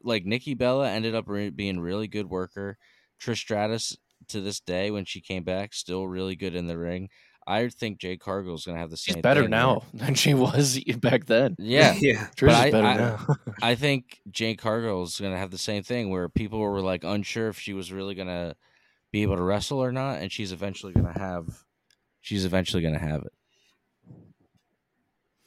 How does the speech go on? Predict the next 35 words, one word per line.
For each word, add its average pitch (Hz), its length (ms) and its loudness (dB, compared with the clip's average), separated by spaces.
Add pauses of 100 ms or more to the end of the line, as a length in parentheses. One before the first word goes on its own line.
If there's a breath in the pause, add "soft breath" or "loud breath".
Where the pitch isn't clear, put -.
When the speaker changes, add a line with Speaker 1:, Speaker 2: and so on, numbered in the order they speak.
(420 loud breath)
Speaker 2:
Yeah, 135 80 2
she 143 180 2
Speaker 3:
Well, 110 80 4
I 113 40 4
guess 139 200 4
we'll 131 80 0
see 110 200 0
if 101 200 -2
they 90 120 -2
keep 113 240 -2
her 98 100 0
on 92 200 0
weekly 95 300 -6
T 82 160 -6
V 60 120 -8
now. 57 260 -8 (400 soft breath)
Speaker 2:
I 151 40 -4
mean, 151 100 -2
she - 100 0
was 220 160 2
one 185 140 6
of 175 40 2
the 147 100 4
final 143 320 4
three, 131 200 2
but 113 140 0
she 147 120 0
did 147 160 2
come 113 180 -2
in 107 100 0
at, 104 120 0
like, 104 240 0
number 104 200 -4
twenty-four, 104 480 -4
twenty-five. 101 560 -10